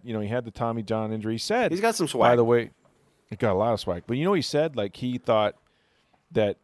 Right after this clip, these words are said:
Speaker 1: he caused that injury because he was trying, he was throwing, like, trying to throw a hundred twenty mile an hour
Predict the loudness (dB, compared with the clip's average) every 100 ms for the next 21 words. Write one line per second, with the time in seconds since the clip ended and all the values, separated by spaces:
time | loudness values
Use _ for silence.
0 | -12 -6 -4 -2 2 4 4 2 0 0
1 | 0 -2 -2 -2 -4 -6 -2 -2 -2 -8
2 | -8 -6 -4 -4 -4 -6 -8 -10 -8 -8
3 | -4 -2 -2 -4 -6 -6 -6 -4 -2 -2
4 | -2 -6 -6 -6 -4 -4 -4 -4